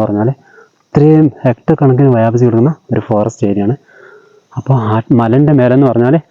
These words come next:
ഇത് കണ്ടോ, വയനാട് ജില്ല, വയനാട്, ആ, ചുരം കാണുന്നുണ്ട്. വയ-, ബസ് കയറി പോണത്, വാഹനങ്ങൾ കയറി പോണത് കറക്റ്റ് ആയിട്ട് കാണുന്നുണ്ട്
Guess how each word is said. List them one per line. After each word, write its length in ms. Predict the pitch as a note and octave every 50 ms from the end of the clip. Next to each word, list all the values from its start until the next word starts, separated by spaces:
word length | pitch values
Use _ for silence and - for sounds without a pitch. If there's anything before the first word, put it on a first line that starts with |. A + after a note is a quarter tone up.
| _ _ - - - - _
ഇത് 80 | A#2+ A#2+
കണ്ടോ, 180 | A#2 G#2+ G#2+ - - - _ B2+
വയനാട് 240 | A#2 A2 A#2 A#2+ A#2+ A2+
ജില്ല, 140 | A2 A2 A#2 B2+ B2+ - _ _ _ - A#2
വയനാട്, 340 | A2+ A2 A2+ A2+ A2+ A#2+ B2+ - _ _ _ _ _ _ - D3
ആ, 140 | A#2 A2+ G#2+ - -
ചുരം 260 | A#2 G#2+ A2+ C3 E3 D3+ -
കാണുന്നുണ്ട്. 340 | A#2 G#2+ G#2+ A2 A2+ A2 A#2 A2
വയ-, 180 | G#2+ A2 D#3+ D#3 A#2
ബസ് 180 | A2+ - - B2 A#2
കയറി 180 | A2 A2 A2 G#2+
പോണത്, 200 | G#2+ G#2+ A2+ D3+ - _ _ _ _ _ _ _ - A#2
വാഹനങ്ങൾ 320 | A2 A2 A2 A#2+ B2 B2+ - -
കയറി 180 | A#2 A2+ B2 A#2+ -
പോണത് 160 | B2 B2+ A2+
കറക്റ്റ് 180 | A2 - - A#2+
ആയിട്ട് 100 | A2+ A2
കാണുന്നുണ്ട് 260 | G#2+ G2+ G2+ G2+ -